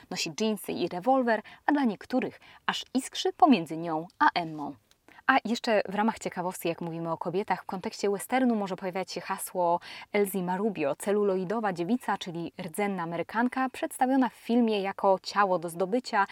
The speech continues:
reprezentująca zarówno pokusy, jak i niebezpieczeństwo pogranicza, nieposkromioną naturę. No dobrze, mamy już solidne podstawy historyczne i popkulturowe do obrazu kowboja, kowbojki.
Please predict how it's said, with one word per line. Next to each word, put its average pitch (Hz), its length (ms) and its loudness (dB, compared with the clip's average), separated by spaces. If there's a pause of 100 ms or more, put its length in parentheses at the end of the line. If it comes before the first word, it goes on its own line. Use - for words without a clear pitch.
(240)
reprezentująca 208 840 0
zarówno 160 360 -4 (240)
pokusy, - 500 0
jak 180 200 -4
i 185 60 -4
niebezpieczeństwo 170 840 -4
pogranicza, 180 800 -2 (240)
nieposkromioną 180 880 0
naturę. 160 440 -6 (300)
No 240 120 6
dobrze, 160 280 4
mamy 233 260 8
już 220 140 4
solidne 208 420 2
podstawy 180 480 -2
historyczne 202 720 -2
i 170 260 -4
popkulturowe 170 840 -2
do 147 320 2
obrazu 156 580 -2
kowboja, 170 440 -4
kowbojki. 233 760 0